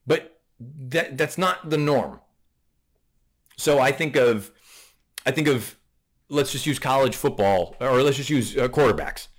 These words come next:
So two of the better college football players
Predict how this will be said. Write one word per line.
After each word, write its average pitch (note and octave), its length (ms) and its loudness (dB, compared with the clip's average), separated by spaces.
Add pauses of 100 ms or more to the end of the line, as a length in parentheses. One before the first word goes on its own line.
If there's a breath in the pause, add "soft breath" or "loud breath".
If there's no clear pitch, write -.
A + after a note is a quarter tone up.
(560 soft breath)
So D3 480 2 (340 soft breath)
two C4 220 2
of E3 140 2
the C3 60 0
better D#3+ 500 2
college D3+ 540 0
football C3+ 420 2
players G#2 640 2